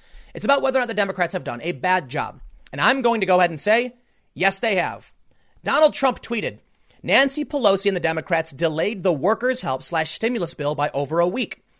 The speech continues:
trying to add real junk into the bill. Got some bad things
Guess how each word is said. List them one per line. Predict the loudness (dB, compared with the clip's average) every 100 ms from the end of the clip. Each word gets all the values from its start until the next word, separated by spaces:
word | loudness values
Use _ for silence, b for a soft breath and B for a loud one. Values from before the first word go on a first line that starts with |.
| b b
trying | -2 2 2 0
to | -2
add | 2 0 2
real | 0 0
junk | -2 0 0 0 -6
into | -6 -4
the | -4
bill. | -4 -8 b b b b b
Got | 2 4 0
some | 2
bad | 6 4 4
things | 0 0 0 -6